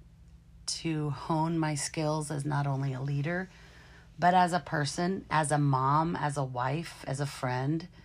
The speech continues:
you know, as a teacher. And I'm up for that. You know, whatever that adventure is, I'm up for it. Now, I say that, you know, there's still that little piece of anxiety in the back because it's like, what is God going to ask me to do?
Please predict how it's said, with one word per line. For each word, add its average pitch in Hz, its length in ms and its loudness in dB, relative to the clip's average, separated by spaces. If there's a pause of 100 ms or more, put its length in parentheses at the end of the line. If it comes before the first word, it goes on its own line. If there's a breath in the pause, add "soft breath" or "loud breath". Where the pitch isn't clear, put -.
(760 soft breath)
you 156 180 -2
know, 139 320 -2 (180)
as 147 160 -4
a 156 60 -2
teacher. 156 580 -2 (680 soft breath)
And 175 100 4
I'm 233 200 8
up 254 160 6
for 165 140 0
that. 131 260 2 (140)
You 170 120 0
know, 165 160 2
whatever 208 280 4
that 214 160 8
adventure 175 560 2
is, 185 540 -2 (280)
I'm 180 180 6
up 165 160 4
for 127 280 -2
it. - 120 -8
Now, 160 140 4
I 170 100 4
say 240 300 2
that, 208 320 10 (1000 soft breath)
you 185 160 2
know, 175 120 8
there's 190 240 4
still 233 440 10
that 165 260 8
little 180 440 2 (440 loud breath)
piece 185 380 -4
of 160 260 4
anxiety 196 640 8
in 170 120 4
the 160 80 2
back 151 400 8
because 147 460 2
it's 135 220 -8
like, 143 240 2
what 165 280 0
is 170 160 -4
God 147 380 6
going 139 280 0
to 135 100 0
ask 131 400 0
me 135 200 -2
to 165 140 -2
do? 202 460 8